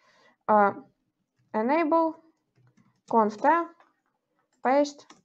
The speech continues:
роутер и R G P один. Готово. Э, далее у нас идет R два.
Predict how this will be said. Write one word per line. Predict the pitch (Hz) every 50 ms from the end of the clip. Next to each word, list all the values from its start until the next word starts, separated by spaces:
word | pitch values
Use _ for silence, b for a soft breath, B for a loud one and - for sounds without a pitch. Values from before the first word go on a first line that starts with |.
| _ _ _ _ _ _ _ _
роутер | - 233 247 262 262 254 233
и | - - 220
R | 226 220 214
G | 214 - 233
P | 240 262 277
один. | - 226 220 214 214 202 202 240 - - _ _ -
Готово. | 247 240 240 233 214 202 202 214 - - _ _ _ _ _ _ _ _ _ _ _ _ _ _ _ _ _ _ _ _ _ _ - - - - - _ _ _ _ _ _ _ b b b b b b b b b b _
Э, | 226 220 214 208 - -
далее | 233 220 254 262 254 247 220 214
у | 214 214
нас | 214 220 208 202 202 - -
идет | 220 202 214 208 202 196 202 - - -
R | 247 226 240
два. | 247 262 320 339 349 339